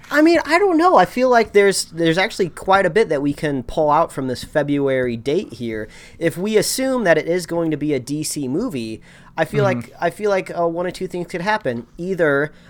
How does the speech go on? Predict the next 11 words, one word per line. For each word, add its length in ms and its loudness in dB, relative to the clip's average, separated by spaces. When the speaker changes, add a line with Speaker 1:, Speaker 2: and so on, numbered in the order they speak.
Speaker 1:
this, 300 2
uh, 200 0
pattern 680 0
of 440 -4
darker 720 0
rated 320 -2
R 160 0
movies 540 -4
is 140 -8
gonna 200 -4
hit 260 -10